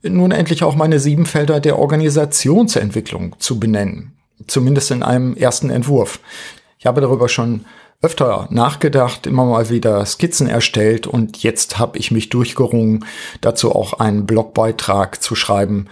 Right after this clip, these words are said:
Schauen Sie nach, es ist der Beitrag vom elften Februar. Links auch dazu packe ich in die Shownotes. Ja, ich kann Ihnen hier im Podcast versprechen, dass ich Ihnen im Jahresverlauf immer wieder Anregungen und Tipps geben werde,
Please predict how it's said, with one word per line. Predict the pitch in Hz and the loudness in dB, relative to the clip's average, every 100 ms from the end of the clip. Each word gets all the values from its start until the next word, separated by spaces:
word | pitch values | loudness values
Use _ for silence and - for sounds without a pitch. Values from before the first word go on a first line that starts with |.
| - - - | -16 -20 -10
Schauen | - 117 | -2 0
Sie | 107 107 | 2 2
nach, | 110 117 120 | 2 2 0
es | 113 - | -4 -2
ist | 113 - | -4 0
der | 110 104 101 | 2 2 2
Beitrag | 104 104 117 | 0 -2 -2
vom | - 107 107 | -2 -4 0
elften | 117 117 - - 107 | 0 0 0 -4 -4
Februar. | - 98 95 - 92 - _ _ - | -4 -6 -6 -10 -10 -14 _ _ -4
Links | 120 123 147 147 - - _ | 0 2 2 2 -4 -8 _
auch | 107 104 | -2 0
dazu | 113 117 - 120 | 0 0 -2 -4
packe | 110 123 - | -2 -4 -2
ich | - | -4
in | 107 | -4
die | 107 | -4
Shownotes. | - 101 90 85 - - - _ _ _ - - - - _ _ - | -2 -4 -4 -8 -10 -12 -12 _ _ _ -18 -18 -18 -20 _ _ -2
Ja, | 196 78 | 0 0
ich | 127 - | -6 -2
kann | 180 | 0
Ihnen | 190 190 190 | 0 0 0
hier | 165 175 214 240 - | -2 2 2 0 -2
im | 170 170 - | -2 -2 -2
Podcast | 202 - 170 - | -4 0 0 -2
versprechen, | - 135 - 151 175 254 240 | -2 -2 0 0 0 0 0
dass | 175 - - | 0 -2 -6
ich | - 123 | -6 -4
Ihnen | 139 139 | -4 -4
im | 131 127 127 | -4 -4 0
Jahresverlauf | 107 104 156 - 147 135 127 123 | 2 2 -2 -4 0 4 2 0
immer | 131 170 151 | 0 2 2
wieder | 143 - | 2 0
Anregungen | 135 139 135 135 120 | 0 0 0 0 -4
und | 110 | -6
Tipps | - 185 - - | -4 -4 -4 -4
geben | 147 147 | -4 -2
werde, | 139 131 135 131 | 0 2 2 -2